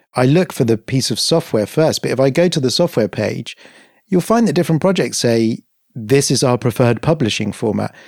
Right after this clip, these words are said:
That's where I'm gonna go. If the maintainer of a particular piece of software I wanna use goes, you go to, you know, click on the download tab along the top of the website and it says, "This is our primary packaging format." I'm gonna want to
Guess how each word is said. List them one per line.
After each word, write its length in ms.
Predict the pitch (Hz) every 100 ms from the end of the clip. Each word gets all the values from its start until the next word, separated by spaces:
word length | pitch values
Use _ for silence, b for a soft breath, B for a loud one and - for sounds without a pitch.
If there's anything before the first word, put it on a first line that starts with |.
| B -
That's 260 | 156 175 -
where 160 | 131
I'm 200 | 135 151
gonna 200 | 117 101
go. 340 | 98 110 120 131 _ _ -
If 140 | 127
the 80 | 151
maintainer 580 | 156 156 160 175 151 127
of 140 | 113
a 80 | 113
particular 480 | - - 139 110 110
piece 240 | 120 113
of 80 | 110
software 640 | 127 120 - 101 104 117 _ -
I 140 | 107
wanna 240 | 101 104 98
use 400 | 107 107 95 -
goes, 420 | 107 101 98 - b b b b b _ _
you 160 | 147 113
go 120 | 127
to, 160 | 113 127
you 120 | 131
know, 120 | 104
click 240 | 95 139 120
on 60 |
the 80 | 107
download 440 | 101 127 127 107 101
tab 200 | 113 107
along 180 | 110 110
the 60 |
top 200 | - 104
of 80 | 101
the 80 | 101
website 400 | 131 139 - -
and 100 | 113
it 80 | -
says, 400 | 110 101 - - b b b b b -
"This 320 | 113 - -
is 140 | 104
our 180 | 110 107
primary 580 | 95 - 120 120 113 107
packaging 480 | 135 139 113 101 98
format." 380 | - 98 98 - _ _ -
I'm 140 | 117
gonna 180 | 110 123
want 300 | 117 123 117
to 240 | 110 101